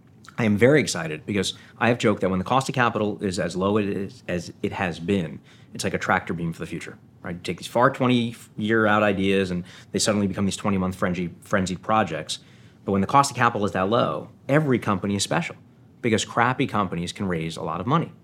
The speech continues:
For me, that's a problem because the labor pool gets thinned out and, sp-, and sparse. Because instead of having one company that everybody goes to, you have five companies that are all competing with each other. And everybody's getting paid more.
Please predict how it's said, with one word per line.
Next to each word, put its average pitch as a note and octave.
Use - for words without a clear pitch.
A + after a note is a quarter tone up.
For -
me, D#3+
that's B2+
a -
problem D3+
because F#2+
the A#2+
labor C#3+
pool E2+
gets F2+
thinned F2+
out E2+
and, F2
sp-, -
and F2
sparse. -
Because A2
instead E3+
of F3+
having A#2
one B2+
company F#2
that F2
everybody F2
goes F2
to, F#2+
you E3+
have C#3+
five C#3
companies G#2+
that F#2+
are G2
all F2+
competing F#2
with F2+
each F#2
other. -
And B2
everybody's A#2+
getting G2+
paid G2
more. F2